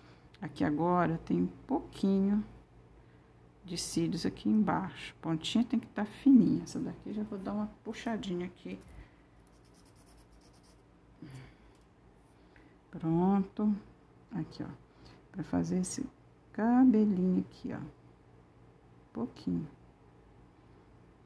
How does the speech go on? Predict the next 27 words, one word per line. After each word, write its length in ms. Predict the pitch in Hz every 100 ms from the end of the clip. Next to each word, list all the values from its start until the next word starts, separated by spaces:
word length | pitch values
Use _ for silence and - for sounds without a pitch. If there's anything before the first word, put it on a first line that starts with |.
| - -
E 160 | 180 175
aqui 380 | 170 - 180 185
já 120 | 202
vou 120 | 202
apertar 440 | 202 214 226 - 190
aqui 140 | - -
também 220 | 214 185
um 40 |
pouquinho 440 | 185 247 - - 226
mais, 320 | 165 156 165
ó. 180 | 165 160 - - - - - - - - - - - - - - - - - - - - -
Aí 280 | 214 165 175
tem 340 | - 190 - -
a 100 | 185
segunda 720 | - - 160 175 175 175 170 -
parte 440 | 180 175 - - 165
ali, 160 | 165
a 60 | 160
beirada 420 | 160 165 170 170
da 120 | 180
pálpebra. 760 | 180 - 160 156 - 165 - 160 - - - -
Tá 60 |
vendo 340 | 160 185 175 165
ali, 240 | 156 156
ó? 60 | - - - - - - - - - - - - -
Que 260 | 190 170
é, 180 | 160